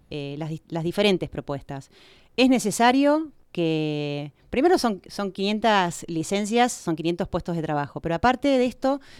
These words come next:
eh, esto nace de, de la necesidad de poder elegir con quién viajar y de viajar seguras y de viajar tranquilas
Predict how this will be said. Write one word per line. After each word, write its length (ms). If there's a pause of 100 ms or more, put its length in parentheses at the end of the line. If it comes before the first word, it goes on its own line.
(320)
eh, 540
esto 180
nace 320
de, 380
de 160
la 120
necesidad 540
de 80
poder 480 (520)
elegir 500
con 120
quién 160
viajar 440 (180)
y 160
de 100
viajar 300
seguras 720
y 80
de 60
viajar 260
tranquilas 540